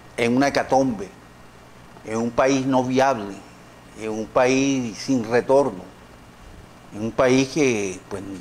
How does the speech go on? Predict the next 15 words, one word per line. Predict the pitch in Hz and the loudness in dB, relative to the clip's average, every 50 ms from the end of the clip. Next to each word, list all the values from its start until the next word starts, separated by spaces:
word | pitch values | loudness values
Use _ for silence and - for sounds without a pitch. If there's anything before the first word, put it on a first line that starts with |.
| 92 90 - - - - - - - | -14 -16 -18 -20 -20 -20 -20 -12 -6
no | 101 107 | -2 2
vamos | 113 120 120 139 143 | 2 2 4 4 2
a | 143 139 | 2 2
poder | 113 104 101 110 110 | 0 -2 -2 -2 -4
supervivir | - - 139 - 143 123 117 107 101 98 117 123 - | -4 -6 -4 -2 -2 -2 -2 -4 -6 -8 -8 -8 -6
porque | - 160 131 - 127 107 | -6 -6 -4 -4 -6 -6
nosotros, | 101 95 90 110 107 92 - 131 139 139 - - - - - - - - - - - - - - - - | -6 -6 -4 -6 -4 -4 -4 -4 -4 -4 -6 -14 -20 -20 -20 -20 -20 -20 -20 -20 -20 -20 -20 -20 -14 -8
eh, | - 101 104 107 104 101 104 101 101 101 | -4 -2 0 0 0 0 0 -2 -4 -6
en | 101 101 101 | -6 -6 -4
materia | 107 101 95 107 107 117 135 147 147 | -4 -4 -2 -2 -4 0 0 2 2
de | 135 | 2
riqueza | 127 123 95 - 123 127 - 160 131 | 0 -2 -2 -2 -2 -2 0 -2 -2
somos | 127 135 131 135 131 | -2 -2 -2 -2 -2
muy | 139 147 143 | 0 -2 -2
pobres, | 135 - 151 151 160 156 127 98 90 | 0 2 2 4 4 2 0 -4 -8